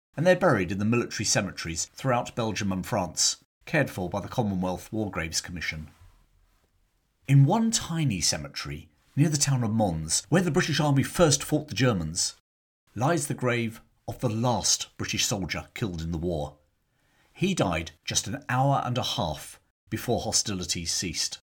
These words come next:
The poignant fact is that the ceasefire had already been agreed over four hours beforehand, but had been delayed for six hours. This is the story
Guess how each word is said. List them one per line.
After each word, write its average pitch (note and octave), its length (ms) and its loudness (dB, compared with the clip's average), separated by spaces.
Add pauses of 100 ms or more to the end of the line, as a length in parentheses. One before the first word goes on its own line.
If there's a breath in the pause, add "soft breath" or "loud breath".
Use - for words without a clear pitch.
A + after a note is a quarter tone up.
(440)
The C3 80 0
poignant A#3 480 6
fact - 280 0
is D#3+ 140 4
that - 140 4
the D#3+ 60 6
ceasefire D3 580 6
had D#3+ 120 4
already F3 460 8
been D#3 200 6
agreed E3+ 380 4
over E3 260 4
four D#3+ 360 4
hours D3+ 320 4
beforehand, C#3+ 720 0 (120 loud breath)
but C#3+ 120 2
had C#3+ 100 0
been D#3+ 160 4
delayed D3+ 460 4 (160)
for - 160 -6
six - 340 2
hours. A2 560 -2 (960)
This G3+ 180 4
is G3+ 140 2
the D3 80 0
story F2+ 480 4